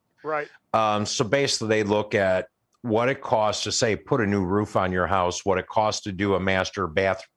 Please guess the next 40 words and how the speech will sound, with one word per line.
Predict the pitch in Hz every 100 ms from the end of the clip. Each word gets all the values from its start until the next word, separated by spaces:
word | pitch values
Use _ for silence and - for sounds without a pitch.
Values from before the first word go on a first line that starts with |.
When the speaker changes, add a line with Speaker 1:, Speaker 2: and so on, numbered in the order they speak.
| - - - _ 101
Speaker 2:
uh, | 101 98
remodel, | 107 110 101 87
a | 87
kitchen | - 117 -
remodel, | 101 95 95 87 87 87
and | 85
so | - 147 98
on. | 85 85 - - - -
And | 165
it |
costs | - 131 127
X | 107 98 104
number | 92 85
of | 82
dollars. | 113 135 123 85 90 - - - - -
Um, | 110 101
how | - 147
much | 160 143 127
money | 127 120
are, | 101 -
are | 113
you | 107 123
going | 107 110 104
to | 92
get | 90 87
back | 117 117 101 -
the |
first | - 101 - 101
night | 98 92
you | 98
sleep | - 107 98
in | 107
your | 107
house | 95 90 -
upon | - 95 87
completion | 95 - 208 214 -
of | 87
that? | 82 - _ _
Speaker 1:
Right. | 143 131 - - - - -
Speaker 2:
And | 135 131